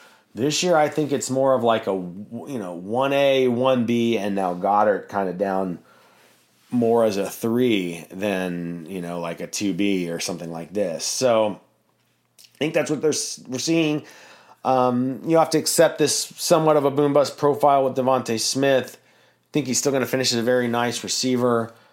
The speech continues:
I don't think you're gonna buy him super low, but he is coming off of a down week, so I thought that made him,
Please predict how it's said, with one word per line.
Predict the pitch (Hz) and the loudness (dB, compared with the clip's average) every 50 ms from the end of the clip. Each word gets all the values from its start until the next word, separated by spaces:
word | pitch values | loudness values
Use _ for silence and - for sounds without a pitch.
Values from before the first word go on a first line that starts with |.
| _ _ _ _ _ _ - | _ _ _ _ _ _ -4
I | 113 | 0
don't | 127 147 139 - | 0 0 0 0
think | 135 123 - | -2 -2 -2
you're | 127 123 | 0 0
gonna | 131 120 110 | 2 0 2
buy | 101 117 120 120 117 | 2 2 2 2 2
him | 107 98 - | 0 0 -2
super | - - 135 135 127 123 117 | -2 -2 -2 -2 0 0 0
low, | 110 113 110 107 107 104 | 2 4 4 4 2 2
but | 104 107 104 | 2 0 2
he | 107 110 | 2 0
is | 113 110 - | 0 -2 -4
coming | - 127 113 107 107 110 | -4 -2 -2 0 2 0
off | 110 104 104 | 0 0 0
of | 101 98 | -2 -4
a | 98 98 | -4 -4
down | 95 95 98 101 101 95 | -2 -2 -2 -2 -2 -4
week, | 92 90 90 87 - | -4 -4 -4 -6 -4
so | - - 92 87 87 | -6 -4 -2 -2 -2
I | 90 92 | -2 -4
thought | 90 - 101 92 90 - | -4 -4 -4 -6 -4 -6
that | 92 80 78 | -8 -10 -8
made | 85 90 90 87 | -8 -8 -8 -6
him, | 92 92 87 87 82 | -6 -8 -8 -8 -10